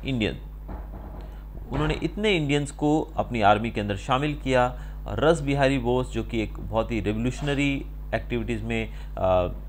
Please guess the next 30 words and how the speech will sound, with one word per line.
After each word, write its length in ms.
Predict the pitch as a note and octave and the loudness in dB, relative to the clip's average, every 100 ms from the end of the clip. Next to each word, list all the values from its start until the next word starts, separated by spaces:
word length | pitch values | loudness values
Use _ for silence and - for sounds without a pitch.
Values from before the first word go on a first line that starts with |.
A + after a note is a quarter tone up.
| - - | -10 -4
बहुत 180 | A2 A#2+ | 0 2
ज़्यादा 180 | A2+ G#2 | 4 4
एक्टिव 280 | - D3 | 2 0
रहने 200 | C3 B2+ | 2 2
वाले 180 | B2 A#2+ | 2 0
व्यक्ति 320 | G2+ G2 B2+ | 0 -2 -4
थे, 220 | - A2 F2 | -2 -2 -2
जो 200 | - G2+ | -4 -4
कि 280 | A2+ A2+ | -2 -4
कहाँ 260 | G#2+ G#2 B2 | -2 2 4
रहते 280 | B2 A#2+ B2+ | 4 2 -2
थे? 180 | C3 F#2 | -4 4
जापान 440 | G2 F2+ G2+ A2+ | 4 6 4 4
में 140 | A2 | 2
रहते 260 | F#2 F2 F2 | 0 -2 -6
थे। 60 | - | -2
क्या 180 | F#2+ | 0
नाम 160 | G#2+ A2+ | 0 -2
था 80 | B2 | -4
इनका? 240 | A#2+ B2 | -2 0
रस 200 | G#2 G#2 | 2 0
बिहारी 300 | G#2 G#2 G#2 | 0 2 2
बोस, 300 | G2+ A#2 C3 | 0 -2 0
जापान 320 | G2+ F2 G#2 | 0 2 2
में 120 | A#2 A2+ | 2 0
रहते 260 | A2+ A2+ | -2 -4
थे। 180 | C#3+ F3+ - - - - - - - - - | -6 -6 -10 -12 -12 -12 -12 -12 -12 -8 2
इन्होंने 300 | E3 F#3 F#3 | 4 6 4
इस 120 | F3 | 2
पूरी 320 | - F3 F3 | 2 2 2